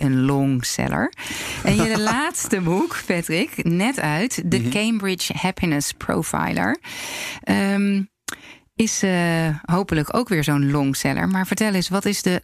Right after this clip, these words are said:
Speaker 1: kernboodschap van dat boek?
Speaker 2: Eh, de kernboodschap is dat je eigenlijk, eh, als je aan je geluk wilt werken, dat je eerst goed moet meten eigenlijk. Eh, ten eerste hoe gelukkig je bent, maar ook hoe jouw geluk is opgebouwd. En dan kun je dan veel meer gericht eigenlijk interventies doen die jou kunnen helpen om jouw geluksmogelijkheden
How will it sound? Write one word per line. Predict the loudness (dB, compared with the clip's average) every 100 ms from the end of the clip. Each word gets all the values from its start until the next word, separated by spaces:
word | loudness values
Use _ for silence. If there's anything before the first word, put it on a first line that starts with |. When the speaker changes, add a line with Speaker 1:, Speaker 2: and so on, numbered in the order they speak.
| _
Speaker 1:
kernboodschap | 0 2 2 0 0 0 0 -2 -4 -4
van | -4 0
dat | 0 0
boek? | -4 -6 -16 _ _ -20 -20 -20 _ _ -2
Speaker 2:
Eh, | 0 2
de | 0
kernboodschap | 2 2 0 0 0
is | 2 2
dat | 0
je | 2
eigenlijk, | 0 0 -2 -2
eh, | 0 0 0
als | -2 -2
je | 0
aan |
je | 0 2
geluk | 0 0
wilt | 0
werken, | 0 -2 0 -2
dat | 0
je |
eerst | -2 0
goed | 0
moet | 0 0
meten | 2 2 2 0 0
eigenlijk. | -2 -2 -6 -6 -10
Eh, | -4 -2 0 0 0 -2 -6 -12 -20 -20 -20 -20 _ _
ten | 0 2
eerste | 2
hoe | 2
gelukkig | 2 0 0
je | 2
bent, | 2
maar | 2
ook | 2
hoe | 2
jouw | 2 2
geluk | 0 0
is | -2
opgebouwd. | -2 -4 0 0 0 -2
En | 0
dan | 0
kun | 2
je | 0
dan | 0
veel | 0 0
meer | 0
gericht | 0 0 0 -2 -4 -2
eigenlijk | 0 0 -2 -4
interventies | -2 -2 0 0 0 -2
doen | 0 2 2
die | 2
jou | 2 2
kunnen | 0 2
helpen | 2 0 0 0
om | 2
jouw | 0
geluksmogelijkheden | 0 -2 0 0 0 0 0 0 0 -4